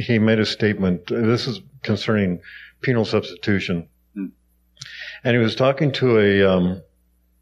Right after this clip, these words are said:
Speaker 1: Orthodox bishop, Eastern Orthodox bishop, and he asked him about penal substitution. He says, "Do you believe that?"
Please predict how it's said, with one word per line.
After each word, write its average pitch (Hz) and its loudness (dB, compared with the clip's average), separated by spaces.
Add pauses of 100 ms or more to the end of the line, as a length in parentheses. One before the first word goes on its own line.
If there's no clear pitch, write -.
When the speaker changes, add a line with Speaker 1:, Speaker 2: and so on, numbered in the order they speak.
(580)
Speaker 1:
Orthodox 107 0 (420)
bishop, 98 -2 (720)
Eastern 104 0
Orthodox 92 0
bishop, - -4 (920)
and 110 4
he 104 2
asked 110 2
him 120 -2
about 85 -2 (300)
penal 90 0
substitution. - -4
He 87 -2
says, 87 -4
"Do - -8
you 92 0
believe 87 -6
that?" 214 0